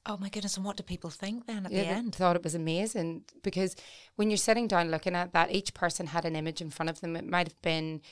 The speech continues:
Speaker 2: you know, a section that had a bit of rocks and grass in it, or it
Speaker 1: Yeah.
Speaker 2: might have had, like, a section of water or a
Speaker 1: So it's like a
Speaker 2: house.
Speaker 1: big jigsaw
Speaker 2: Big
Speaker 1: puzzle.
Speaker 2: jigsaw. So I think at the time people
Speaker 1: What's
Speaker 2: were
Speaker 1: it
Speaker 2: kind
Speaker 1: gonna
Speaker 2: of
Speaker 1: be?
Speaker 2: Yeah, they were
Speaker 1: What's it
Speaker 2: thinking
Speaker 1: gonna be?
Speaker 2: <laughs> Um, so they were all sort of looking at it thinking,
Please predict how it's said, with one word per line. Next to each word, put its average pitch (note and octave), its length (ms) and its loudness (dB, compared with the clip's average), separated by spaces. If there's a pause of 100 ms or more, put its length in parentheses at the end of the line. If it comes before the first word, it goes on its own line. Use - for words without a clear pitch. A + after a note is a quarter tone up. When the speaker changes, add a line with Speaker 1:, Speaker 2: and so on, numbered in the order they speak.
(160)
Speaker 2:
you E3 100 -2
know, D3+ 320 -2 (120)
a D3 100 -4
section - 520 4
that D3+ 120 -4
had D3 180 0
a C#3 40 -8
bit D3 180 -2
of - 140 -6
rocks - 400 -6
and C3+ 120 0
grass D#3+ 480 2
in D#3+ 120 2
it, D#3 100 2
or D#3+ 80 6
it D#3+ 40 2
Speaker 1:
Yeah. E3 60 0
Speaker 2:
might E3+ 120 8
have E3 100 6
had, D#3 160 2
like, D#3 180 -4
a E3+ 60 0
section - 420 -4
of D3+ 80 -6
water D3+ 300 0
or D3+ 140 0
a - 20 -
Speaker 1:
So C#3+ 40 2
it's C#3 120 -6
like D#3+ 100 6
a - 40 0
Speaker 2:
house. E3+ 160 0
Speaker 1:
big D3 100 -10
jigsaw F#3 320 -4
Speaker 2:
Big - 80 -20
Speaker 1:
puzzle. B3+ 260 2
Speaker 2:
jigsaw. G3+ 400 4
So G#3 220 2
I G#3+ 60 2
think B3 240 -2
at C4 60 2
the G3 60 -2
time E3+ 280 0
people F3 260 -2
Speaker 1:
What's E3+ 120 6
Speaker 2:
were - 40 8
Speaker 1:
it - 20 6
Speaker 2:
kind F3 120 4
Speaker 1:
gonna F3+ 100 4
Speaker 2:
of - 60 -2
Speaker 1:
be? A3+ 180 -6 (320)
Speaker 2:
Yeah, G#3+ 200 2 (180)
they G#3+ 120 2
were G3 60 2
Speaker 1:
What's F3+ 200 2
it D3+ 40 2
Speaker 2:
thinking F3+ 240 4
Speaker 1:
gonna A#3 400 8 (100)
be? A3 160 -2
Speaker 2:
<laughs> - 40 -8 (540)
Um, F3+ 300 0
so A#3 140 -2
they A3+ 80 2
were B3+ 80 8
all C#4 160 6
sort F3+ 200 6
of D#3+ 100 2
looking F#3 260 4
at F3+ 140 10
it F3 120 2
thinking, E3+ 420 0